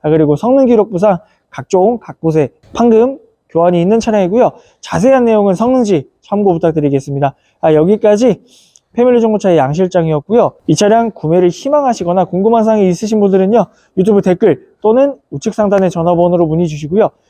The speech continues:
이 차량 이외에 또 다른 차량 구매 희망하시면 제가 한 분 한 분에게 맞춰서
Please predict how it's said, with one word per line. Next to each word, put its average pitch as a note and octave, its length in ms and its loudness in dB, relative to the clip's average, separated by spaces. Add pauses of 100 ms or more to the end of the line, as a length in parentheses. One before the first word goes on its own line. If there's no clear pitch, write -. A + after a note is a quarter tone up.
(160)
이 E3+ 100 0
차량 A#3+ 300 0
이외에 G3 340 2
또 E3+ 160 -10
다른 A3 300 -8
차량 A#3+ 220 -8
구매 G3 180 -4
희망하시면 F#3 520 -4
제가 C#3+ 220 -2 (240)
한 A#3 200 0
분 A#3+ 100 2
한 A3+ 100 2
분에게 F#3+ 280 2
맞춰서 C#3 420 -4